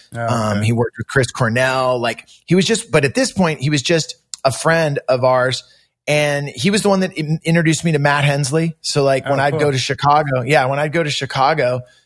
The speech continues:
Speaker 2: I would stay at Dan's house, and living at Dan's house at that time was Matt Hensley. And, like, you know, I would,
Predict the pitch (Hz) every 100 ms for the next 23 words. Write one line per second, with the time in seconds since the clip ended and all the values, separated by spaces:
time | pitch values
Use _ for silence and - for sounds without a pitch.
0 | _ 139 135 - 139 135 135 131 131 127
1 | 123 135 - - _ _ 135 131 127 -
2 | 127 143 147 143 131 135 127 135 139 135
3 | 123 120 127 127 123 - _ _ 110 104
4 | 135 127 135 131 117 131 131 127 - _
5 | _ 123 123 123 117 98 - _ - 151
6 | 127 120 117 _ _ 117 127 131 -